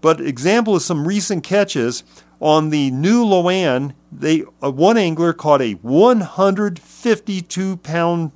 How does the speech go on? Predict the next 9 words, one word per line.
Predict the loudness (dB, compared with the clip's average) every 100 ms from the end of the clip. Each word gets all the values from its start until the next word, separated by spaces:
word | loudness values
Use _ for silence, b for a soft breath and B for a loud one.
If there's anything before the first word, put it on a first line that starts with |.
| _ 0
bluefin | 2 2 0 -2 -2
tuna. | -2 -2 0 -2 -6 -12 b b b b b 0
On | 0
the | 0
Pacific | -4 -2 0 -2 -6
Queen, | 0 2 2 0 -2 -8 b b
on | 0 2
one | 4 4 2
trip, | -2 0 0 -2